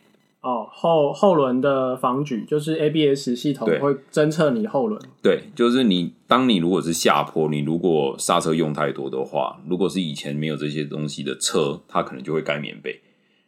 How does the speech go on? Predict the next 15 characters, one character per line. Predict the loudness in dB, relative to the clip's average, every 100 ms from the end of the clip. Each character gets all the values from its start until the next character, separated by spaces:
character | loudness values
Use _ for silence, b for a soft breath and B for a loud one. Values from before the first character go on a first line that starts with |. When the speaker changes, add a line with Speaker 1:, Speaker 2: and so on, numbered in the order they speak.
| _
Speaker 2:
那 | 2 2 2
现 | 2 4 6
在 | 4 4
新 | 0 0 2 4
的 | 2
D | 2 2 2
L， | 0 -4 -10 -14 _ _
它 | -2
就 | 0 0
有 | 0 -4
这 | -4 -2 -2
个 | -6 -8 -4
防 | -4 -2
止 | -2
你 | -2 -4 -8